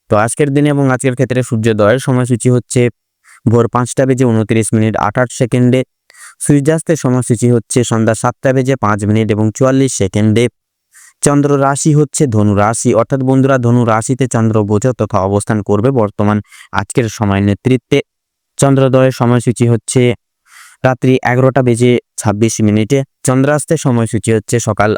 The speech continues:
আটটা বেজে ছেচল্লিশ মিনিট ঊনষাট সেকেন্ডে। তো এবারে জানবো আজকের শুভ এবং অশুভ সময় সম্পর্কে। তো আজকের ক্ষেত্রে আজকের দিনে শুভ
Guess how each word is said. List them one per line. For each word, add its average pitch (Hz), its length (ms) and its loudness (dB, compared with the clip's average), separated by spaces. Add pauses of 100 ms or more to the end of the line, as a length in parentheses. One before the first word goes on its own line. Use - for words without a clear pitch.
আটটা - 300 -4
বেজে 139 220 0
ছেচল্লিশ 104 540 0
মিনিট 120 280 2
ঊনষাট 135 420 -2
সেকেন্ডে। 101 480 -2 (680)
তো 135 80 2 (220)
এবারে 165 280 2
জানবো 139 340 0 (200)
আজকের 117 380 -2 (440)
শুভ 160 280 0 (120)
এবং 127 300 2
অশুভ 104 360 -2
সময় 113 420 0
সম্পর্কে। 104 520 0 (760)
তো 147 80 2 (160)
আজকের 151 360 -2
ক্ষেত্রে 160 340 0 (320)
আজকের 127 360 0 (100)
দিনে 120 260 2 (560)
শুভ 147 240 -2